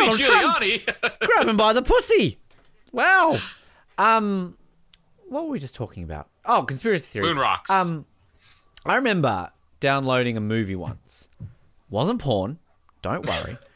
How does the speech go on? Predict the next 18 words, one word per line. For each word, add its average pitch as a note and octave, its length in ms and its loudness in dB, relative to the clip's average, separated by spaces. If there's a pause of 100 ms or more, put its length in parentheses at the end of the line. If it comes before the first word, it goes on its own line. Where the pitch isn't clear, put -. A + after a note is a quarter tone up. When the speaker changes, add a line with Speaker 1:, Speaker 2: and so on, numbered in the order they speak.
(480)
Speaker 1:
But, F3 100 -2
like, F3 300 0
do F3+ 100 -4
you A3+ 60 2
remember C4 240 -2
back F#3+ 320 -2
when, F3 100 -4
like, D3+ 400 -6 (180)
before F#3 400 0
torrents, B2+ 600 -2
you A2+ 80 -2
had, A#2 180 -4
like, G#2 320 -4 (320)
BearShare A#2+ 640 0
and F#2 80 -6
LimeWire, G2 680 -2
right? D2+ 220 -10 (240)
Speaker 2:
Yeah. B2+ 220 -2